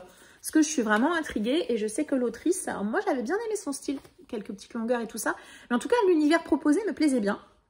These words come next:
Donc, voilà, j'ai maintenant l'occasion de découvrir l'histoire de ce personnage. Et ensuite, je me suis trouvé,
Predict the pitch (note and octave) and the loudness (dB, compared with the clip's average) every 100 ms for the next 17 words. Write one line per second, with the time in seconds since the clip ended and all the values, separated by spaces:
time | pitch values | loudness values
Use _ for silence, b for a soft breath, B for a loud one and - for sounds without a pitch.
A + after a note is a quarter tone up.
0 | _ G3+ B3 D4 - A3+ G#3+ A#3 G3+ G3+ | _ -4 -2 -2 -6 -4 -4 -4 -4 -2
1 | G3+ G#3+ C4+ C4+ A3+ B3 C#4+ A#3 A3+ A3+ | -2 -4 -4 -2 -2 0 -2 -2 -6 -6
2 | A3 A#3+ D#4 B B B A#3+ B3+ D4 D4 | -6 -2 -4 B B B 0 4 4 2
3 | - D#4+ F#4 E4+ C4+ C4 C#4+ - A3+ G3 | 0 2 2 2 0 -2 -2 -4 -4 -4
4 | E3+ F3+ - _ _ _ _ _ _ _ | -6 -14 -18 _ _ _ _ _ _ _
5 | _ _ _ - B B B B F4 G4+ | _ _ _ -20 B B B B 2 4
6 | G4 - F4 B3 D#4+ G4+ - B3+ C4+ - | 4 4 4 6 4 2 0 -4 -2 -2
7 | F#4+ - C4+ A#3+ B3+ | -4 -2 -2 2 2